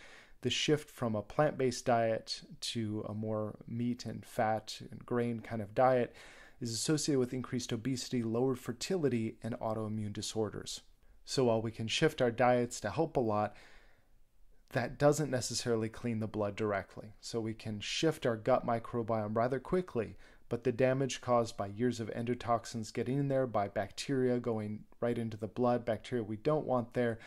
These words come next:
holding up and causing microbial biofilms with fungi, bacteria, and, uh, viruses teaming up to eat you, tear you apart. These have to be dissolved over time. So that's why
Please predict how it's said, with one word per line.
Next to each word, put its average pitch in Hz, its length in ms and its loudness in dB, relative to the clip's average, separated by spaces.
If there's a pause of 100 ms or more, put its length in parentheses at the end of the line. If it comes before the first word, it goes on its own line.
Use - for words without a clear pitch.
(840)
holding 123 420 2
up 120 280 2
and 101 340 -4
causing 107 580 0
microbial 110 640 -2
biofilms 113 960 -2
with 98 140 -8
fungi, 113 640 -2 (240)
bacteria, 113 1040 -2 (120)
and, 95 380 -12 (220)
uh, 110 200 -12
viruses 117 760 2
teaming 120 380 0
up 117 280 -2
to 98 380 -4 (260)
eat 127 160 -4
you, 113 360 -2 (140)
tear 113 200 -2
you 110 140 0
apart. 120 420 2 (760)
These 147 240 0
have 131 220 2
to 123 100 0
be 107 160 -4
dissolved 104 520 -2
over 98 220 -6
time. - 360 -12 (240)
So - 180 -4
that's 131 320 -4
why 117 280 4